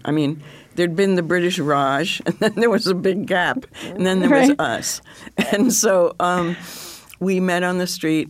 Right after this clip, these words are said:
Speaker 1: and she told me about this course, and it was her first time also. She had been doing some meditation kind of by herself in America, but,
Speaker 2: Mm-hmm.
Speaker 1: um, so, yeah, we were,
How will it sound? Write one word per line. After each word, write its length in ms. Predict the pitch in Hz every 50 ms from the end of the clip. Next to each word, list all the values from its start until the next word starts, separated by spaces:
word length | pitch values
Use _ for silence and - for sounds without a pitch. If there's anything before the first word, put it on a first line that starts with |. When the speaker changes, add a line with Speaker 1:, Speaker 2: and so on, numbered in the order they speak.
| - -
Speaker 1:
and 180 | - 165 165 160
she 160 | - - 180
told 300 | 165 - 214 160 160 151
me 120 | 156 135 123
about 380 | 127 131 139 139 131 120 - - - _ -
this 220 | 139 131 147 147
course, 480 | - - - - 269 180 135 147 - - - -
and 280 | 160 156 147 147 151 147 - - - - -
it 120 | - - 220
was 180 | 226 220 214
her 200 | - 220 262 277 311
first 380 | - - 220 202 196 - - _ _ - - _ _ _ - - _ _ - -
time 400 | - - 214 240 160 156 156 151 151
also. 540 | - 180 202 233 247 - - 120 110 101 -
She 220 | - - - 262 285
had 160 | 320 208 160 - - - - - - - - -
been 300 | 190 202 196 175 170 151
doing 360 | - 160 147 214 196 185 180 175
some 240 | 180 - 175 165 160
meditation 680 | 170 165 156 151 - 202 170 165 - 160 147 139 143 147
kind 220 | - 185 160 156
of 100 | 147 -
by 140 | - 151 156
herself 520 | 160 135 143 - - 147 139 143 - -
in 120 | 147 131 135
America, 480 | 131 139 135 135 147 156 151 - 226
but, 220 | 240 233 160 233 214
Speaker 2:
Mm-hmm. 220 | 190 - 220 202 202 185 - - - _
Speaker 1:
um, 440 | - 170 165 160 156 156 156 156 156 - - - - -
so, 300 | - - - - 196 180
yeah, 260 | 175 180 208 214 214 196
we 200 | 175 185 196 208
were, 420 | 220 226 226 220 214 208 208 208